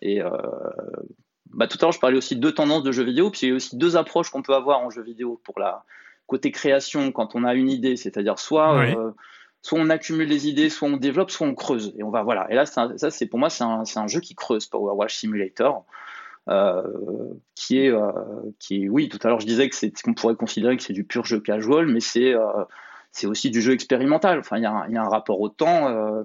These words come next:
Speaker 2: Ouais.
Speaker 1: au, au, au, au cinéma, c'est pas, euh, l'équivalent, ce serait pas une comédie avec Christian Clavier, ce serait, euh,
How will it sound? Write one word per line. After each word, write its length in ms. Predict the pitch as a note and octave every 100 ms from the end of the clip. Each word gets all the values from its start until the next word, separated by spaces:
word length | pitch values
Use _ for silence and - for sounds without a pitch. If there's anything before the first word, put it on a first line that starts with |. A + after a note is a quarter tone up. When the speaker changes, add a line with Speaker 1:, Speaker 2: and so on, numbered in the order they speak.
| -
Speaker 2:
Ouais. 220 | D3 C#3 _ -
Speaker 1:
au, 100 | B2
au, 160 | - C3 -
au, 80 | D#3
au 260 | D#3+ - D3+
cinéma, 380 | - C#3 D3+ G3
c'est 160 | -
pas, 340 | - C#3 C3+ B2
euh, 160 | A#2+
l'équivalent, 460 | A#2+ B2 C3 B2+ E3
ce 140 | F3+ B2
serait 180 | A#2 G#2+
pas 240 | D3 C#3+
une 180 | B2+ B2
comédie 460 | A#2+ A#2+ A#2+ C#3+
avec 260 | B2+ A#2 B2+
Christian 320 | - - B2
Clavier, 340 | A2 D#3 G3+ F#3
ce 160 | -
serait, 340 | G#2 - C#3 D3
euh, 120 | A#2